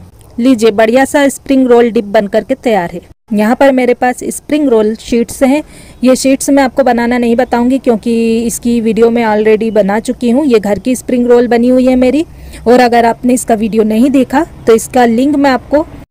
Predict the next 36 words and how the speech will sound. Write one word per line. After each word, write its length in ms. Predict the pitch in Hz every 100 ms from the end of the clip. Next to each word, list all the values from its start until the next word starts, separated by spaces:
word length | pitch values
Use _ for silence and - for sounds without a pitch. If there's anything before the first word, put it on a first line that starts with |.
| -
description 680 | 254 262 - 277 - 302 269
box 320 | 254 240 -
में 140 | 254 220
दे 140 | 214
दूँगी, 260 | 208 262 294
वहाँ 220 | 254 220
से 120 | 240
आप 160 | 214 220
इसे 180 | - 277
चेकआउट 460 | - 196 202 208
कर 160 | 233 226
लीजिएगा। 420 | 240 226 254 330 - - - - - _ _ - - 285
अब 180 | 254 277
एक 180 | 269
एक 260 | 294 - -
spring 400 | 277 - 277 269
roll 200 | 254 254
की 140 | 240 262
sheet 280 | 262 254 254
ऐसे 200 | 240 247
लेकर 360 | 226 226 240
के 120 | -
हमें 260 | 240 240 320 - - - _ -
रख 220 | 214 214
लेना 300 | 262 254 254
है। 260 | 262 285 262
इसके 220 | - 269
ऊपर 280 | 254 262 254
हमें 220 | 247 269
मैदे 380 | 254 226 220 254
की 120 | 254
सिलेरी 540 | 262 247 226 226 254 269
जो 180 | 254 247
है 220 | 247 320 - - - - _ - - 208
लगाना 460 | 233 220 220 208
है। 180 | 202